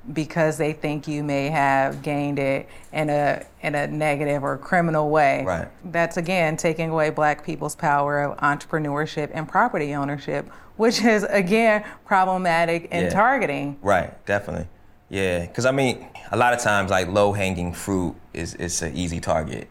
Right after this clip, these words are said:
Speaker 2: you
Speaker 1: Yeah.
Speaker 2: know, and it allows them to, you know, beat on the chest a little bit and say, "Look at us being tough on crime."
Speaker 1: Yeah.
Speaker 2: Um, which is an illusion in and of itself, because, like, if you wanna be tough on crime, to me, you should be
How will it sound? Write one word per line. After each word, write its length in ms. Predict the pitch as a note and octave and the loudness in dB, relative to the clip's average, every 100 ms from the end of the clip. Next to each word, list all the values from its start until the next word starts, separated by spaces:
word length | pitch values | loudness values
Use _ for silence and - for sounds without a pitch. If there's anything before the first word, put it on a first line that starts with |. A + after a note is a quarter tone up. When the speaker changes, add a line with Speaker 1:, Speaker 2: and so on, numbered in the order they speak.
| F3 | -8
Speaker 2:
you 100 | E3+ | -4
Speaker 1:
Yeah. 100 | E3 | -2
Speaker 2:
know, 240 | D#2+ E2 - - - - | -2 -4 -8 -18 -14 -4
and 100 | F#2 | 0
it 60 | |
allows 480 | F2+ F#2 F#2+ F2+ F2 | 2 4 4 2 0
them 320 | F2+ F2+ F2 | -4 -4 -4
to, 680 | F2 F2 F2 E2+ E2+ E2 E2 - - - - - _ - - | -6 -4 -2 -2 -2 -4 -6 -10 -20 -20 -20 -20 _ -20 -12
you 120 | A2 | -6
know, 120 | G2+ | -4
beat 200 | F#2+ G2 | -2 -2
on 80 | F#2+ | -2
the 80 | F2+ | -4
chest 340 | - F#2+ F2+ | 0 0 2
a 40 | E2+ | 0
little 200 | F2 E2+ | -2 0
bit 180 | E2+ F2 | -2 -2
and 80 | |
say, 160 | E2 E2 | 0 -2
"Look 160 | F2 F2+ | 0 0
at 120 | F2+ | 0
us 280 | F2+ E2+ - | -2 -4 -8
being 280 | F2 F2 | -6 -6
tough 240 | F2 E2+ D#2+ | -4 -6 -4
on 120 | E2 | -6
crime." 460 | - F#2 F2 D#2+ - - - | 0 0 0 -2 -6 -14 -8
Speaker 1:
Yeah. 260 | E3+ D3+ | -6 -4
Speaker 2:
Um, 560 | C#3+ F2 E2+ - - - - - - | 0 0 0 -2 -4 -8 -14 -20 -6
which 260 | A2 A2 G#2 | 0 2 2
is 320 | F2 - - - - - - - | 0 -2 -8 -14 -20 -20 -20 -10
an 140 | F#2+ G2 | -2 -2
illusion 500 | F2+ F#2+ F#2+ F2 F2 | 0 0 0 0 -2
in 60 | |
and 100 | F2 | 0
of 100 | E2+ | 0
itself, 480 | D#2 - G2 F2+ - - | -2 2 4 4 -2 -10
because, 240 | E2 E2+ | -4 0
like, 180 | E2+ E2+ | 0 0
if 80 | E2+ | -2
you 80 | |
wanna 180 | G2+ F2+ | 0 2
be 140 | E2 E2+ | 0 -2
tough 300 | - F2+ E2 | 0 0 0
on 120 | E2 | 0
crime, 500 | - G#2 G2 F#2 F#2 - - - | 4 4 4 2 -4 -10 -20 -12
to 100 | - | -2
me, 160 | F#2+ A2 | 4 4
you 160 | F#2+ | 4
should 240 | F#2 E2+ D#2+ | 2 -2 -2
be 380 | F2+ F2 D#2 | 0 0 -2